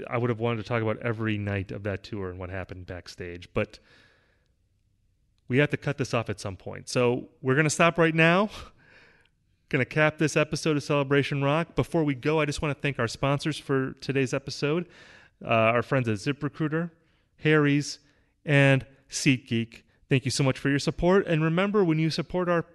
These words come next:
our sponsors, you support the podcast. So please, if you may, if you need seats, if you need razors, if you're hiring somebody, please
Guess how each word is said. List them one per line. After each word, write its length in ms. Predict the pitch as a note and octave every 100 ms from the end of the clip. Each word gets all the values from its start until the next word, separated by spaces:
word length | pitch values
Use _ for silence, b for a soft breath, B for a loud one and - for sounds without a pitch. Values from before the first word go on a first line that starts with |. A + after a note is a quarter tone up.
| -
our 240 | D3 D3+
sponsors, 580 | C#3+ - D3 C3 D3+ B2+
you 80 | C3
support 420 | - B2+ C#3 B2+
the 60 | B2+
podcast. 560 | - A2 G#2+ - F#2
So 180 | - B2+
please, 600 | A#2 - E3 F3 G3 - b b b b b b b _ _ _ _
if 200 | D3 -
you 80 | F3+
may, 440 | F3 B2 G2+ G2 - _ _
if 100 | A#2
you 100 | C3
need 260 | C3+ F#3+ F3
seats, 720 | - - A3+ A#3 - - - -
if 160 | B2
you 120 | C#3
need 400 | C#3+ E3 F3 A#2 A2+
razors, 840 | A#2 F3 G3 F#3 G3 F3 - - -
if 200 | - B2
you're 100 | C#3+
hiring 360 | B2 E3+ G3 E3+
somebody, 420 | B2+ B2+ G#2 F2
please 640 | F2+ - G3 E3+ G#2 -